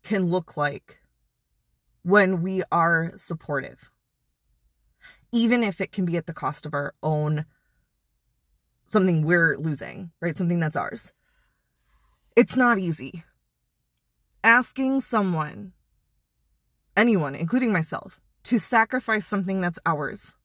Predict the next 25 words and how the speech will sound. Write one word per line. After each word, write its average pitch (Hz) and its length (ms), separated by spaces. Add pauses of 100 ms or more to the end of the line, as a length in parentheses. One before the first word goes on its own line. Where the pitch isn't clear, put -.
(180)
for 202 160
the 185 120
sake 202 440
of 185 140
another 180 420
fulfilling, 170 580
another 185 240
person 165 440 (380)
fulfilling 180 800 (680)
God's 180 360
will, 170 480 (1120)
it's 208 180
a 220 60
lot 208 280
easy, 190 600
it's 185 120
a 196 40
lot 214 200
easier 190 300
when 175 120
you 165 60
think 175 200
of 165 80
it 165 100
retrospectively. 160 920